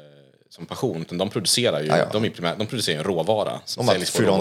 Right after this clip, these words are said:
Speaker 1: råvarumarknaden,
Speaker 2: hektar.
Speaker 1: liksom.
Speaker 2: Alltså, det
Speaker 1: Ja,
Speaker 2: är
Speaker 1: det är liksom ingen, inte ingenting.
Speaker 2: Nej.
Speaker 1: Och det är ju, det är ju det där som jag tycker är så jäkla spännande, när man
Speaker 2: Mm.
Speaker 1: når dit.
Speaker 2: Ja.
Speaker 1: Att, att det liksom... Ja.
Speaker 2: Och
Speaker 1: Det,
Speaker 2: vad,
Speaker 1: det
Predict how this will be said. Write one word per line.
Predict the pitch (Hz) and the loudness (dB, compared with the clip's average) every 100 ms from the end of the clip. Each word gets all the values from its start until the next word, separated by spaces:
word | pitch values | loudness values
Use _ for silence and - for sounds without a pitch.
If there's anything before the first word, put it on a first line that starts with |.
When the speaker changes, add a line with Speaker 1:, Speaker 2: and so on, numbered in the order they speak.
| 87 | 4
Speaker 1:
råvarumarknaden, | 98 135 87 | 4 4 4
Speaker 2:
hektar. | 69 | 0
Speaker 1:
liksom. | 76 - - 90 | -8 -6 -4 -2
Speaker 2:
Alltså, | 90 | -2
det | 90 | -2
Speaker 1:
Ja, | 135 | -2
Speaker 2:
är | 85 | -2
Speaker 1:
det | 117 | -2
är | 120 | -2
liksom | 107 110 | 0 0
ingen, | 92 82 82 - | -2 -4 -6 -10
inte | 92 - | -12 -8
ingenting. | 85 90 113 90 - - 113 | -6 -4 -2 -4 -6 -4 -2
Speaker 2:
Nej. | 98 - - | -2 -4 -6
Speaker 1:
Och | 98 | 2
det | |
är | 101 | 4
ju, | 101 98 | 4 2
det | 101 98 | -2 -2
är | |
ju | 98 95 | 0 0
det | 104 | 2
där | 139 110 | 4 2
som | 87 | 0
jag | 101 85 | -4 -4
tycker | 80 78 | -6 -6
är | 78 | -6
så | - | -6
jäkla | 82 - 82 | -10 -8 -8
spännande, | 87 95 90 62 78 | -6 -4 -4 -4 -6
när | 87 | -4
man | 85 110 | -2 0
Speaker 2:
Mm. | 120 | 2
Speaker 1:
når | 123 | 2
dit. | 101 - - - _ _ _ _ 101 | -2 -4 -10 -18 _ _ _ _ -6
Speaker 2:
Ja. | 95 | -4
Speaker 1:
Att, | - _ _ - | -6 _ _ -18
att | 87 - | -18 -10
det | 87 | -8
liksom... | 85 - 80 78 78 _ _ _ _ _ _ - | -8 -8 -8 -10 -12 _ _ _ _ _ _ -8
Ja. | 92 - _ _ - - | -8 -8 _ _ -8 2
Speaker 2:
Och | 131 | 6
Speaker 1:
Det, | 147 | 8
Speaker 2:
vad, | 151 135 | 10 8
Speaker 1:
det | 87 | 6